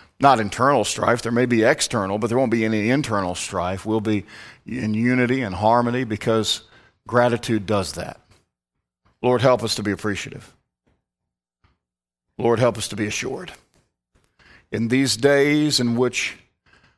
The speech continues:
there's very little to count on, we need the assurance that only God gives. Lord, help us to be attentive,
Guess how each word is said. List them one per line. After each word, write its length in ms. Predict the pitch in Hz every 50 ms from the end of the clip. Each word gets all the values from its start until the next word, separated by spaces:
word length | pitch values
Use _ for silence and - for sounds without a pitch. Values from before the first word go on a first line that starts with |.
| _ _ _ -
there's 180 | - 110 92
very 300 | 92 98 127 139 143 143
little 340 | 139 139 147 139 120 113 113
to 80 | 110 107
count 320 | - 135 113 101 92 87
on, 240 | 82 - 98 - - - _ _ _ _ _ _ _ _ _ _ _ _ _ _ _ _ _ _ _ _ _ _ _ _
we 140 | - 107 120
need 200 | 120 117 113 95
the 100 | 101 104
assurance 560 | 104 - - - 113 101 92 90 95 - -
that 120 | - - 90
only 240 | 104 104 101 104 90
God 320 | 98 95 95 98 85 76
gives. 400 | 78 - - - - - - - - _ _ _ _ _ _ _ _ _ _ _ _ _ _ _ _ _ _ _ _ _ _ _ _ _ _ - - - - _ _ _ _ _ _ _
Lord, 200 | - 123 139 139
help 160 | 151 143 127 123
us 100 | 120 -
to 80 | 127
be 100 | 127 127
attentive, 440 | 120 - 117 107 - - - -